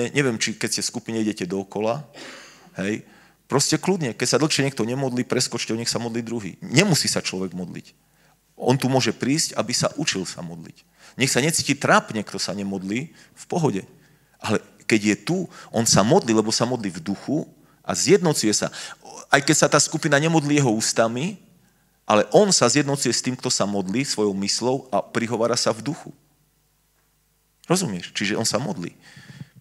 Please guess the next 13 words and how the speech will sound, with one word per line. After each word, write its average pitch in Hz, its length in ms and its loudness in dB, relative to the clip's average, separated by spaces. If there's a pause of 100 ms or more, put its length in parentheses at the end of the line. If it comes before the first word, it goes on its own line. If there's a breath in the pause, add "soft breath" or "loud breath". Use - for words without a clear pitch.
(200)
Aj 147 80 6
keď 170 240 2
sa - 0 -
nemodlí 107 320 0
po 92 160 -8
slovensky, 92 720 -4
hej, 92 80 -4
v - 160 -12
tej - 80 -4
skupine. - 400 -12 (320 loud breath)
Ale 113 400 6
povzbudzujem 117 560 -4
každého, 107 320 0